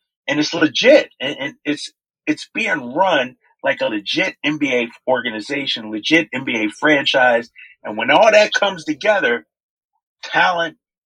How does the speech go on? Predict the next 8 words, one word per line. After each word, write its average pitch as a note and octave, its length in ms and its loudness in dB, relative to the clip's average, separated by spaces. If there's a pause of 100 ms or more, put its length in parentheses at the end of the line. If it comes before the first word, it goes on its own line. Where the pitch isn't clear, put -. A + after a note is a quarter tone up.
(120)
structure, D#3+ 880 -2 (420)
confidence, D#3+ 720 -4
you D#3 100 -4
know, - 200 -10 (120)
all A3+ 220 4
that A3 220 0
comes G3 260 -6
together, F#3 360 -4